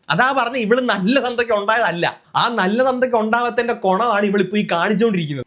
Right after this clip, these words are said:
എനിക്ക് ആ വീഡിയോ കണ്ട മാത്രയിൽ തന്നെ മനസ്സിലായി അയാൾ വൃത്തികെട്ടവനാണ് എന്ന്. ഈ മരിച്ചുപോയ വ്യ-, വ്യക്തിയെ പറ്റിയാണ് ഇവൾ ഈ പറയുന്നത്.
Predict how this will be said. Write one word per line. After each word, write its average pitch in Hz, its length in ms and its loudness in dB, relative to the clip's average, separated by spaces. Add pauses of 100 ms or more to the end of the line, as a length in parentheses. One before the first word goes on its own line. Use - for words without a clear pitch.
എനിക്ക് 214 280 2
ആ 262 80 2
വീഡിയോ 233 400 2
കണ്ട 214 240 -2
മാത്രയിൽ 214 680 0
തന്നെ 180 340 -2
മനസ്സിലായി 170 640 2 (200)
അയാൾ 175 440 2
വൃത്തികെട്ടവനാണ് 185 1000 0
എന്ന്. 143 200 -2
ഈ 185 80 0
മരിച്ചുപോയ 214 500 2
വ്യ-, 180 360 0
വ്യക്തിയെ 175 280 2
പറ്റിയാണ് 196 380 0
ഇവൾ 190 200 2
ഈ 190 140 -2
പറയുന്നത്. 165 460 0